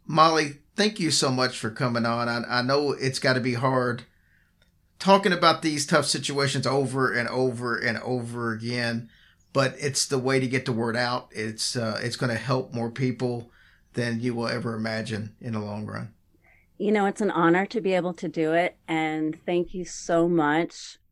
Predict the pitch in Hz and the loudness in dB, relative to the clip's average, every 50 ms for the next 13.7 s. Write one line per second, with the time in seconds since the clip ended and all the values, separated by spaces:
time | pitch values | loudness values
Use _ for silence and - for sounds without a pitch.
0 | _ _ _ - - 170 156 151 151 147 147 - - 156 151 147 151 147 147 147 | _ _ _ -4 -2 0 0 2 2 0 0 0 0 -2 -2 0 0 0 0 0
1 | 147 143 143 139 131 131 - - - 120 - 139 131 127 123 117 113 - - - | 0 -2 -2 -4 -6 -8 -12 -12 -14 -12 -10 -10 -8 -6 -6 -8 -8 -10 -14 -10
2 | 113 117 120 117 120 143 151 160 165 165 170 160 143 135 147 214 175 165 156 151 | -8 -6 -6 -4 -2 0 2 4 4 4 4 2 2 0 -2 0 2 2 2 2
3 | 131 - 127 139 135 120 - 120 101 82 - - _ _ _ _ _ _ _ _ | 0 -2 -4 -6 -6 -6 -10 -12 -14 -14 -14 -16 _ _ _ _ _ _ _ _
4 | _ - 123 117 117 - 123 123 113 - 139 123 127 131 131 127 127 135 120 113 | _ -6 -6 -6 -4 -4 -4 -6 -4 -2 -4 -2 -2 -2 -2 -2 -2 -4 -4 -4
5 | 117 113 123 123 123 113 120 120 135 131 131 123 - 147 143 135 127 123 123 123 | -6 -4 -2 -2 -2 0 0 0 0 0 0 0 -2 -4 -2 -2 -2 -4 -6 -6
6 | - 127 117 - - 131 131 117 110 - _ _ _ - 147 139 135 147 143 143 | -8 -10 -8 -4 -2 -2 -2 -2 -4 -8 _ _ _ -6 -6 -2 0 2 2 2
7 | 139 139 127 143 139 135 - 143 127 120 113 120 120 120 120 117 127 117 117 117 | 0 0 -2 -2 -4 -2 -2 -2 -2 -2 -2 -4 -4 -4 -4 -4 -4 -6 -6 -6
8 | 113 - 123 120 120 - - _ _ - 185 185 185 165 139 - _ - 196 170 | -6 -6 -8 -10 -10 -12 -16 _ _ -2 0 2 2 2 0 -2 _ -4 -2 -2
9 | 143 151 - _ _ - - 185 180 143 147 143 131 - - _ _ - - - | -2 -2 -6 _ _ -8 -4 -4 -2 0 -2 -2 -2 -4 -8 _ _ -20 -20 -20
10 | - - - 127 120 117 127 127 131 - - - - - - - - - 165 156 | -10 -2 0 2 2 2 0 -2 -4 -6 -10 -16 -14 -4 -2 -2 -2 -2 -2 0
11 | - 165 151 151 143 139 131 135 127 123 127 135 131 123 123 117 - 135 127 - | 0 0 2 0 -2 0 0 0 0 2 2 0 -2 -2 -4 -4 -2 -2 -4 -2
12 | - 131 117 107 - 135 131 120 110 - - - 156 160 170 185 190 185 165 143 | -4 -8 -6 -4 -2 -2 -2 -4 -6 -8 -4 0 2 4 6 6 6 6 4 4
13 | - - _ _ - 156 147 139 135 135 131 143 156 | 2 -2 _ _ -2 -2 0 0 0 0 0 -2 -4